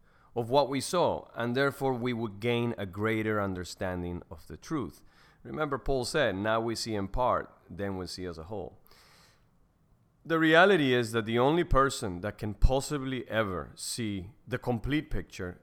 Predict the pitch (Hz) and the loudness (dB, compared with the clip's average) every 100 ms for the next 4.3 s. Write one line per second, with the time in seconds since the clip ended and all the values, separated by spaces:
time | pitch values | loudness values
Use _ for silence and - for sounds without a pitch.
0 | - 120 113 156 131 78 64 - 135 - | -8 -8 -2 2 2 2 -4 -12 -12 -4
1 | 147 131 - - _ 107 85 113 113 120 | -4 -4 -14 -20 _ -20 -16 -10 -4 0
2 | 143 147 98 92 92 95 - - - - | 2 0 -2 -4 -6 -8 -18 -20 -20 -20
3 | _ - 95 92 113 104 110 110 95 92 | _ -20 -18 -6 -2 0 0 -4 -4 0
4 | 104 110 - | 0 -2 -6